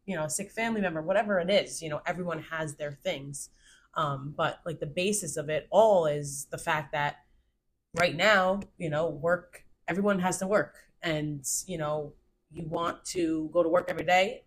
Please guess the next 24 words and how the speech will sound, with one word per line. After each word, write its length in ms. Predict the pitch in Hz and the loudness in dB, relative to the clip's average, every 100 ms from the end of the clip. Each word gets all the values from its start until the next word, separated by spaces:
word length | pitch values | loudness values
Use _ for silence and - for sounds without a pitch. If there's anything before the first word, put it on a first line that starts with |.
| - | -12
and 280 | 156 147 147 _ | -8 -8 -12 _
give 300 | - 165 151 143 | -8 -6 -6 -12
your 200 | 151 151 | -10 -6
all 380 | 160 160 185 208 | 0 4 6 4
and 260 | 165 156 143 | 0 -4 -6
do 100 | 156 | -8
your 160 | 143 | -6
best. 520 | 143 151 202 - - - _ - _ - | -2 -2 0 -2 -6 -14 _ -20 _ -4
Um, 400 | 156 147 143 143 | -2 0 -2 -6
and 160 | - 165 | -6 -2
you 80 | 160 | -2
have 100 | 151 | 0
one 180 | 165 147 | -2 0
life 200 | 160 170 | 0 -2
to 100 | 156 | 0
live. 240 | 160 214 | 2 2
And 120 | 196 | 0
if 260 | 160 - - | -2 -6 -16
you're 360 | 156 151 156 160 | -14 -8 -2 -2
miserable 580 | 143 156 160 175 180 226 | -2 -2 2 2 0 -2
doing 340 | 175 185 175 | 0 0 2
what 180 | 175 180 | 0 0
you're 160 | 165 165 | -4 -4
doing, 440 | 160 185 247 330 | 0 0 2 0